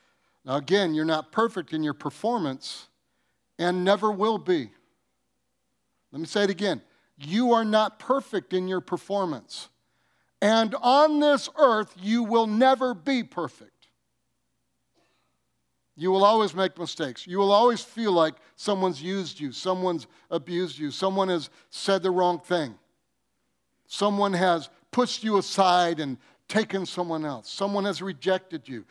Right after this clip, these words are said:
Because there are many people in this world that are living self-centeredness, and they live through rejection. As your pastor,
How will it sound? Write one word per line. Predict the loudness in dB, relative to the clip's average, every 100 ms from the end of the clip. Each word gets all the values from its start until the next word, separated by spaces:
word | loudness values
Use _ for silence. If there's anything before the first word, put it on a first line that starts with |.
| -20 -16
Because | -10 0 2 2 2
there | 0
are | 2
many | 2 2 2 -2
people | -4 -6 -2 -2
in | -2
this | -6 -4
world | 0 2 2 0 -8 -2
that | 2 2
are | 2
living | 0 2 2 2 2 2 -2 -6 -14
self-centeredness, | 0 0 0 0 2 4 2 2 -2 -2 -12 -20 _
and | 2 2
they | 2 2
live | 4 4 4 2 -2 _ _
through | -6 -2 -2
rejection. | -4 0 -2 -2 -12 -12 -14 _ _ _ _ _ _ _ _ _ _ _ _ _ _ _ _ _ _ _ _ _ _ _
As | 0 0 0
your | -4
pastor, | 2 2 2 -4 -14